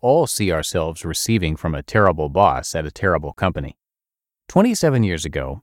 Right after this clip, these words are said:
on December first, Clark W. Griswold reminded the world just how bad a corporate gift could be when he received a one-year membership to the Jelly of the Month Club.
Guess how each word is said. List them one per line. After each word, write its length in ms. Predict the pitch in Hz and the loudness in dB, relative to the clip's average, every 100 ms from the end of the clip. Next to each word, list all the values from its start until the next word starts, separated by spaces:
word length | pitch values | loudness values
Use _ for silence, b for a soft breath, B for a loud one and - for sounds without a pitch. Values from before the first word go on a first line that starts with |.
| _ | _
on 100 | 107 | -6
December 400 | 98 - 139 117 | -4 2 2 2
first, 420 | - 104 71 - - _ _ _ | 0 -2 -2 -6 -16 _ _ _
Clark 340 | - 147 165 - | 4 4 4 0
W. 360 | 120 135 120 107 | 2 2 0 -2
Griswold 680 | 98 110 87 82 71 82 | -2 -2 -2 -4 -2 -2
reminded 440 | 87 87 113 123 113 | 0 0 0 0 -4
the 80 | |
world 400 | 95 92 95 90 | -2 0 0 0
just 240 | - 170 - | 0 0 0
how 220 | - 131 | 2 2
bad 340 | 104 98 101 | 4 2 2
a 60 | 82 | 0
corporate 420 | - 104 98 85 | -2 -2 -2 -4
gift 260 | - 95 - | -2 -4 -4
could 200 | 80 73 | -6 -2
be 280 | 113 76 73 _ _ | 0 -2 -6 _ _
when 100 | 95 | -2
he 80 | 101 | 0
received 460 | 98 92 110 110 90 | 0 -2 2 4 4
a 40 | |
one-year 460 | 82 107 147 131 117 | 4 4 6 6 6
membership 580 | 98 98 92 - 80 - | 6 4 2 0 -2 -2
to 100 | 80 | -6
the 100 | 80 | -6
Jelly 480 | 82 110 113 117 110 | -2 4 4 4 2
of 120 | 90 | 2
the 100 | 82 | 2
Month 280 | 82 107 - | 4 2 0
Club. 360 | - 71 64 | -4 -4 -4